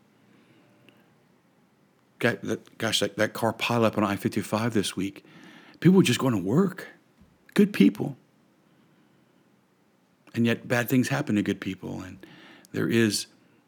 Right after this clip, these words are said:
uh, the confusion of how does God allow all that? And where is he now in their lives? Where is God in Maine? Where is God in the Middle East or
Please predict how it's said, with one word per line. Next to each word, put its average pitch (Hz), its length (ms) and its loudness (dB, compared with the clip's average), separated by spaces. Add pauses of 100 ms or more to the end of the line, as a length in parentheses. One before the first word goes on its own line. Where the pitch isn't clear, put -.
(220)
uh, 95 140 -12 (840)
the 101 120 -8
confusion 113 760 2
of 95 140 -2
how 107 120 -4
does 107 140 -2
God 107 220 -2
allow 113 320 0
all 98 140 -2
that? 95 200 -6
And 87 140 -12 (200)
where 120 300 4
is 175 300 4
he 92 320 -6
now 92 420 -6 (300)
in 95 200 -2
their 131 240 6
lives? 90 380 -2
Where 123 140 2 (100)
is 147 220 4
God 101 260 0
in 98 300 -4
Maine? 101 280 0 (280)
Where 120 120 4
is 139 240 6
God 98 300 -6 (300)
in 92 160 -4 (180)
the 90 100 -2
Middle 98 320 4
East 107 520 6
or 95 160 -6